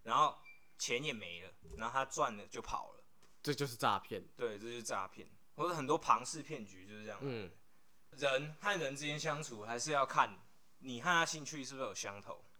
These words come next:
Speaker 1: 这个人是不是值得尊敬的一个人，是取决于他能不能带给周围的人价值。
Speaker 2: 嗯。
Speaker 1: 帮助，帮助就是人最大的价值。
Speaker 2: 没错啊。
Speaker 1: 这个人能够帮你什么，那你也能够帮他什么，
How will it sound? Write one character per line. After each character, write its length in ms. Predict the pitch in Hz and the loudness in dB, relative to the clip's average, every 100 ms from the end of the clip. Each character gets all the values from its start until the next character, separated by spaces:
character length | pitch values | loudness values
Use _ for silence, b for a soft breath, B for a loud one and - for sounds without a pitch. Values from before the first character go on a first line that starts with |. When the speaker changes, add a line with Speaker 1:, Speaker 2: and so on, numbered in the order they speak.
| - - - | -20 -12 -2
Speaker 1:
这 100 | 220 | 0
个 120 | 147 | 2
人 120 | 113 | 0
是 140 | 120 | -2
不 60 | 170 | -4
是 80 | 165 | -4
值 180 | 127 120 | -4 -2
得 100 | 117 | -2
尊 220 | 123 123 | -2 -6
敬 160 | 139 | -6
的 80 | 110 | -8
一 80 | 104 | -8
个 60 | 107 | -10
人， 120 | - | -6
是 160 | - | -4
取 240 | 143 - 117 | 0 0 0
决 220 | 104 104 | -4 -6
于 160 | 104 98 | -6 -4
他 240 | - 139 | 8 8
能 140 | 135 120 | 8 2
不 80 | |
能 160 | 135 104 - | -6 -8 2
带 220 | 170 123 | 4 4
给 180 | 107 101 | 0 -6
周 200 | - 127 | 0 2
围 160 | 123 | 2
的 60 | 98 | 0
人 140 | 90 95 | -4 -2
价 300 | 151 98 90 | 0 0 -2
值。 220 | - - - | -8 -10 -10
Speaker 2:
嗯。 300 | 120 117 92 85 - - - - | -6 -6 -6 -12 -20 -20 -20 -4
Speaker 1:
帮 260 | - 139 139 | 4 4 4
助， 240 | - 135 - - - | -2 -4 -10 -18 2
帮 240 | 156 170 | 4 6
助 160 | 175 170 | 2 -2
就 80 | 156 | -4
是 120 | 156 | -4
人 160 | 101 104 | -6 -6
最 160 | 120 | -2
大 140 | 110 98 | 0 0
的 60 | |
价 240 | 101 101 85 | -2 -4 -4
值。 160 | - - | -10 -8
Speaker 2:
没 260 | 143 135 | -2 0
错 300 | 139 160 135 | 4 6 6
啊。 60 | 120 | 4
Speaker 1:
这 80 | 226 | 4
个 80 | 151 | 4
人 160 | 143 | 4
能 120 | 147 | 4
够 120 | 151 165 | 6 6
帮 260 | 160 139 | 8 6
你 80 | 131 | 4
什 160 | 120 104 | -6 -10
么， 100 | - - | -14 -14
那 280 | 120 120 135 | -6 0 0
你 260 | 123 120 143 | 0 0 2
也 140 | 123 | 2
能 100 | 107 | 2
够 100 | 131 | 0
帮 160 | 120 113 | 2 2
他 140 | 113 | 2
什 140 | - | -4
么， 60 | 95 | -12